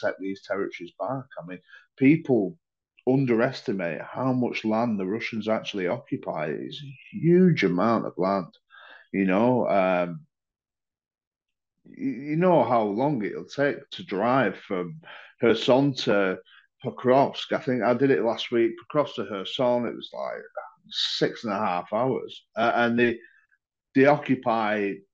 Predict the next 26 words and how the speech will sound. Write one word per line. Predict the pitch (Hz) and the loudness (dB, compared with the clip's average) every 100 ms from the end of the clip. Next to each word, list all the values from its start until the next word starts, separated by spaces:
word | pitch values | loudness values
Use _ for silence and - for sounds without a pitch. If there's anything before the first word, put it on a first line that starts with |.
| _ _ _ _ 123 | _ _ _ _ -6
that | 120 - | -4 -4
whole, | - - 139 139 135 127 120 117 113 _ _ _ _ _ _ _ _ _ - | -8 -2 4 6 6 6 4 2 0 _ _ _ _ _ _ _ _ _ -4
you | 135 | -2
know, | 131 92 90 - | -2 -2 -6 -4
um, | 110 98 98 _ _ | -4 -4 -8 _ _
lower | 131 139 147 135 123 | 0 6 6 6 2
than | 113 104 | 0 -2
that, | 120 101 85 - 90 | -4 -4 -6 -12 -10
all | 127 127 | -4 -2
that | 113 - | -2 -4
whole | 135 120 117 104 _ _ _ _ _ _ _ _ _ _ - | -2 -2 -2 -8 _ _ _ _ _ _ _ _ _ _ -12
line | 113 117 117 113 | -6 -2 -2 -4
across | 107 - 120 147 151 - | -8 -4 -2 -2 -6 -10
sort | 90 85 | -8 -6
of | - | -8
thing, | 87 67 69 - - 82 | -10 -10 -12 -16 -6 0
um, | 85 69 | 2 0
if | 78 101 | -2 -2
you | |
know | 92 | 0
what | 82 - 85 | -2 -4 -6
I | |
mean. | 73 - _ - - - | -10 -10 _ -20 -14 -2
Everything | 117 113 - 110 98 | 2 2 4 2 2
down. | 104 110 139 98 - _ _ _ _ _ _ _ _ _ _ _ - | 2 2 2 -2 -8 _ _ _ _ _ _ _ _ _ _ _ -6
And | 113 110 110 107 104 | -2 0 0 0 -4